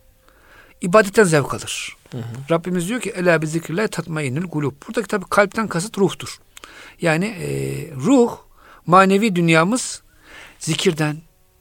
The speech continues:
Speaker 1: namazdan, iyilik yapmaktan, paylaşmaktan ve dikkat ederseniz nefisle ruh tamamen zıttır.
Speaker 2: Zıt.
Speaker 1: Mesela siz birine çıkarıp cebinizden, e, maaşınızın yarısını verseniz nefis razı olur mu?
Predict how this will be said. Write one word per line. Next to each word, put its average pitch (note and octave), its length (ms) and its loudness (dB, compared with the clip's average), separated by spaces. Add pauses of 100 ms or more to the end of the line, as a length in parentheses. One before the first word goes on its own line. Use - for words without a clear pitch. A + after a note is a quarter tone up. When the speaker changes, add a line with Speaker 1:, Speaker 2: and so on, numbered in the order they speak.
(160)
Speaker 1:
namazdan, D3+ 720 0 (100)
iyilik D#3+ 340 -4
yapmaktan, D3+ 540 -4
paylaşmaktan D3 800 -2 (200)
ve A3+ 180 0
dikkat - 200 -2
ederseniz G#3+ 540 -4
nefisle G3+ 440 -4
ruh A3 160 -2
tamamen A3+ 360 2
zıttır. - 460 -6 (180)
Speaker 2:
Zıt. D#3 320 -2 (120)
Speaker 1:
Mesela A3 320 2
siz A3 220 -4
birine G#3+ 360 -2
çıkarıp G3+ 320 0
cebinizden, F#3+ 600 0
e, C#3+ 760 -8 (100)
maaşınızın F#3+ 500 2
yarısını F#3 300 2
verseniz F3 500 2 (360)
nefis E3+ 300 0
razı F3 220 6
olur B3 120 2
mu? D3+ 240 -4